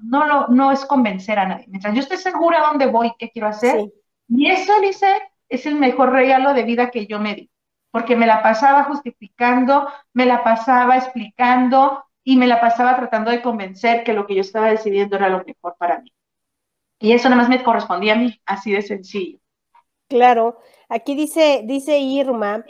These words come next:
Speaker 2: "Ayer fui a una terapia de sanación y la persona me decía que si me molesta la otra persona cuando me odiaba yo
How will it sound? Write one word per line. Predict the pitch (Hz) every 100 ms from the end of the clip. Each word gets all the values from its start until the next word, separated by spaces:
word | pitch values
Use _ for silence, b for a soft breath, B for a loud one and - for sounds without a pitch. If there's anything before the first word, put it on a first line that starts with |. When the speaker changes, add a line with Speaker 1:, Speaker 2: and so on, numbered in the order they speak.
| b b b
Speaker 2:
"Ayer | - 262 254 381
fui | 359 349 359
a | 330
una | 311 320
terapia | 320 247 247 277 294
de | 277
sanación | 277 269 302 302 277 254 254 262
y | - 294
la | 320 320
persona | 330 330 302 294
me | 294
decía | 294 294 277 247 254
que | 277 285
si | 302
me | 285 285
molesta | 269 269 262 262 262 _ 285 302 302 _ _ _ _ _ -
la | 262 254
otra | 262 269 277 277
persona | 269 269 285 254 262 285 - _
cuando | 285 285 285 285 285 320 320 _ _ -
me | 254
odiaba | 254 247 269 269 277
yo | 214 262 269 254